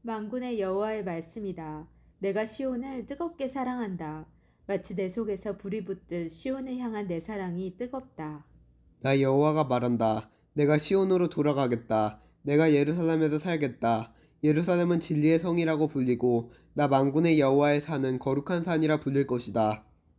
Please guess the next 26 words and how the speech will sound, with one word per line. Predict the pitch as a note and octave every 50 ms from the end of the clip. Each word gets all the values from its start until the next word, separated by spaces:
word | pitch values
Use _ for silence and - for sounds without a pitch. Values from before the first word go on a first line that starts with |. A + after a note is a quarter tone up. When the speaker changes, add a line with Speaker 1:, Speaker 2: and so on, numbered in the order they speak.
| _
Speaker 1:
만군의 | - G#3+ G#3+ G#3+ G#3 B3+ C4 C4+ C4+ B3+ A3+
여호와의 | G3+ G3 G3 G#3 G#3+ A3 A3 G#3+ G3
말씀이다. | F3+ E3+ E3 - - - A3+ G3+ F#3+ D3+ D#3 D#3 D3 D3 D3+ - _ _ _ _ _ _ -
늙은 | G#3 G#3 F#3+ A#3 A3+
어른들이 | A3 G3+ F3+ F#3 G3+ G#3 F#3+ F#3 G3 G#3+ A3 G#3 F#3 D#3+ -
다시 | - F3+ E3+ - - A3 G3+
예루살렘 | E3+ F3 F3+ A3+ A3+ - A#3+ A3 A3+ A3 G#3
거리에 | F#3 G3 F#3 F3 F#3 F#3 F3+
앉게 | F3 D3 D#3 F3 F3 - G#3+ G#3+
될 | A3 G#3 G#3
것이다. | - E3 D#3 D#3 - - E3 D3+ D3 D3 D3+ - _ _ _ _ - _ _
사람마다 | - - C4 C4 C4+ C#4 C4+ B3+ B3 A3+ A3 G#3 G3
장수하여 | - - F#3 F3+ F#3 F3+ - A#3 G#3 F3+ F3 F3 F#3 F#3 F3+ E3+
지팡이를 | E3+ - - F3+ - A#3 B3 B3 B3 A#3+ A3+ A3+ A3+
짚고 | A3+ - F3+ - - A#3 A#3
다닐 | A#3 A3+ G#3+ G3 F#3 F#3
것이다. | - D#3+ D#3 - - - D3+ C#3 C3+ C#3 - _ _ _ - - _ _ _ _ _
Speaker 2:
거리에는 | - - C#3+ C#3 C#3 D3 D3+ D#3 D#3+ D#3+ D#3+ D#3+
뛰어노는 | D#3+ F3+ F3+ F#3 F#3 F#3 F3+ F3 F3 E3+
소년과 | E3+ - F#3 F#3 F#3 F3+ F3 E3 E3+
소녀가 | F3 - F3+ F3 E3+ D#3+ E3 D#3+
가득할 | D3+ D#3+ - - C3+ - - E3 D3+
것이다. | C3+ B2+ A#2+ - A#2+ A2+ A2+ G#2+ G#2+ G#2+ G#2+ - - _ _ _ _ -
Speaker 1:
만군의 | G#3+ G#3 G#3 G#3+ G#3+ G#3+ B3 A#3 C4 B3+ A#3 G3+
여호와의 | F#3+ G3 G3+ G#3+ G#3 G#3 G#3 G#3 G#3 F3+
말씀이다. | E3 E3 D#3+ D#3+ - - G3+ F#3+ E3+ - C#3+ C#3+ C#3+ C#3+ D#3